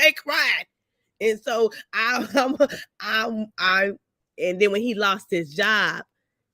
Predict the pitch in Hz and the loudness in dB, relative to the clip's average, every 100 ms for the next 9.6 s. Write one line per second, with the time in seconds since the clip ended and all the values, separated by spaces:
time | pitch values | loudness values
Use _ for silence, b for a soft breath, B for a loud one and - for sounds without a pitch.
0 | _ - 202 - 170 185 220 208 180 180 | _ -10 -8 -2 0 0 -4 -4 -4 -6
1 | 165 165 156 139 170 165 - B - 165 | -6 -4 -2 -2 -4 -6 -12 B -10 -10
2 | - 151 - - 202 175 139 B B B | -8 -12 -10 -4 -2 0 -4 B B B
3 | _ 151 160 185 175 - - 160 165 156 | _ -8 -8 -8 -12 -14 -10 -8 -6 -6
4 | - 151 - 160 160 - - 165 170 180 | -6 -6 -6 -6 -6 -6 -10 -10 -6 -4
5 | 147 147 143 b b _ _ _ - 170 | -4 -4 -6 b b _ _ _ -10 -10
6 | - 160 - 156 156 - 139 - - 156 | -8 -8 -4 -4 -4 -6 -10 -10 -6 -4
7 | 151 - 147 147 - 160 156 143 - - | -4 -6 -4 -4 -2 -4 -4 -8 -14 -8
8 | 123 123 123 - _ _ _ _ 151 170 | -6 -6 -10 -14 _ _ _ _ -4 0
9 | 165 143 147 - 156 139 | 2 0 -4 -4 -8 -8